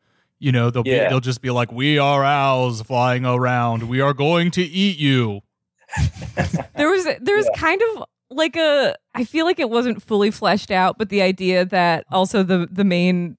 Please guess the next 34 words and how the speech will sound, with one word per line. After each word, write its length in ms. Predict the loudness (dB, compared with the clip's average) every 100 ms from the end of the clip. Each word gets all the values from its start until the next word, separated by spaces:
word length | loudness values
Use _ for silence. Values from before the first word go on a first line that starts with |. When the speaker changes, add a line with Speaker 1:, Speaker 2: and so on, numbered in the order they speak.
| -2
Speaker 3:
owl 420 | 2 4 4 2
dude, 380 | 2 2 2 2
that 180 | -2 -2
ca-, 160 | -4 -2
what's 240 | -2 -4
his 140 | -6 0
name? 160 | 2
The 80 | 2
Count? 460 | 0 0 0 0 -8
The 80 | -12
Speaker 1:
The 60 | -8
Speaker 3:
Count 240 | 0 0
Speaker 1:
Duke. 100 | 0
Speaker 3:
of, 60 | -8 _ -2
the 80 | 0
Duke. 360 | 2 2 2 0
Speaker 2:
The 60 |
Duke. 220 | -2 -2 -4 _ -2
Speaker 3:
Uh, 380 | 0 2 0 -2
that 200 | -2 0
he 160 | 2 0
wasn't, 400 | 2 0 0 -2
he 120 | 0
didn't 180 | 0 0
like 160 | 0 0
rock 300 | 2 0 0
music 540 | 0 0 2 0 -2 -2
because 280 | 0 0 2
that 200 | 0 2
was 120 | 0
the 80 | 0
music 360 | 0 2 0
that, 360 | 0 0 0 -2 -2
uh, 400 | 0 0 0